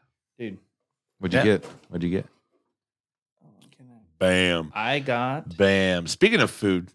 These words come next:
Speaker 3: exactly. Chris
Speaker 1: Yeah.
Speaker 3: Morrison in the
Speaker 1: Yeah,
Speaker 3: comments.
Speaker 1: yeah, yeah.
Speaker 3: Next week's guest in the comments. I believe he is the executive chef
Speaker 1: I believe so.
Speaker 3: at Kuma's. I believe that is his title. Correct
Speaker 1: I got
Speaker 3: me, Chris, in the comments if I'm wrong.
Speaker 1: I got the,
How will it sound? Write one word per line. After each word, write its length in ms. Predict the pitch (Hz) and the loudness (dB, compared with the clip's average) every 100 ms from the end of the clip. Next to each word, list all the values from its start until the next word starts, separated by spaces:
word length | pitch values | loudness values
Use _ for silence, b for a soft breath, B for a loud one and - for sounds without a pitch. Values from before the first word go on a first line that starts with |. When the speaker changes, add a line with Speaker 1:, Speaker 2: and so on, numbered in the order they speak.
| - | -16
Speaker 3:
exactly. 680 | 101 90 110 104 90 82 - | -10 0 2 2 -2 -12 -12
Chris 280 | - 139 143 | 0 2 4
Speaker 1:
Yeah. 40 | 127 | 4
Speaker 3:
Morrison 380 | 113 101 - 101 | 2 2 0 -2
in 140 | 110 | -2
the 80 | 127 | -2
Speaker 1:
Yeah, 20 | |
Speaker 3:
comments. 520 | - 98 98 123 117 | 0 0 0 -4 -4
Speaker 1:
yeah, 120 | 120 | -6
yeah. 80 | 110 | 0
Speaker 3:
Next 260 | 127 156 - | 2 2 2
week's 280 | 147 143 - | 0 0 0
guest 480 | 131 117 - - 123 _ _ _ _ _ _ _ _ - | 2 2 0 -12 -18 _ _ _ _ _ _ _ _ 2
in 140 | 131 | 4
the 100 | 131 | 4
comments. 680 | - 120 110 110 110 - - b - | 6 6 6 4 2 -2 -6 b 2
I 160 | 208 | 4
believe 760 | 240 220 214 220 202 143 127 135 - _ | 4 4 2 2 0 0 0 -2 -8 _
he 240 | 151 151 | 2 4
is 140 | 139 123 | 4 2
the 80 | |
executive 580 | 131 117 123 131 123 110 | 0 4 4 4 2 -2
chef 340 | - 95 85 - _ _ _ _ _ _ | -4 -8 -10 -18 _ _ _ _ _ _
Speaker 1:
I 40 | 113 | -12
believe 280 | 113 123 - | -6 -6 -4
so. 180 | 107 95 | -6 -2
Speaker 3:
at 160 | 101 - | -2 0
Kuma's. 260 | 98 98 | -2 4
I 80 | 117 | 4
believe 460 | 113 120 135 143 135 | 4 6 6 6 6
that 160 | 110 | 4
is 160 | 110 104 | 4 0
his 160 | 107 | -4
title. 380 | - - 104 98 | -4 0 0 0
Correct 240 | - 101 101 | 0 2 2
Speaker 1:
I 100 | 160 | 2
got 60 | |
Speaker 3:
me, 60 | 104 | 0
Chris, 340 | - 104 101 | 2 2 2
in 80 | 101 | 0
the 60 | 95 | -6
comments 380 | - 95 92 - | -4 -4 -4 -6
if 80 | |
I'm 180 | 90 87 | -6 -4
wrong. 180 | 98 117 | 2 4
Speaker 1:
I 40 | 147 | 4
got 320 | 180 175 - | 0 -4 -6
the, 160 | 147 | -12